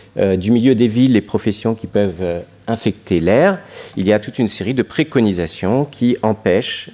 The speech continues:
euh, le déroulement, le fonctionnement des activités ar-, artisanales et industrielles au cœur des villes, à proximité en tout cas des habitations.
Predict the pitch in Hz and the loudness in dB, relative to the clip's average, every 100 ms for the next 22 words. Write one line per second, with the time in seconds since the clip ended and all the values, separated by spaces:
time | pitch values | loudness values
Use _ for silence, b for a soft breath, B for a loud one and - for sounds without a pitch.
0 | 92 90 82 87 78 107 104 80 85 147 | -4 -2 0 -2 0 -2 -2 -2 -2 -2
1 | 98 73 139 - 107 92 107 143 95 - | -2 -4 -4 0 0 2 2 2 0 -2
2 | 101 - 98 101 87 90 - - 90 92 | -8 -4 -4 -6 -10 -10 -10 -4 -2 0
3 | 98 - 139 101 101 - 87 92 135 147 | -2 -2 -2 -2 -4 -6 -2 2 2 -2
4 | B B B - 110 - 143 131 95 82 | B B B 0 0 2 0 2 0 0
5 | 135 139 - 180 156 - 143 110 - 151 | 2 2 2 0 2 2 2 2 0 -2
6 | 135 - 139 135 117 110 110 104 95 - | -2 -2 0 0 0 0 -2 -4 -8 -8
7 | 78 | -14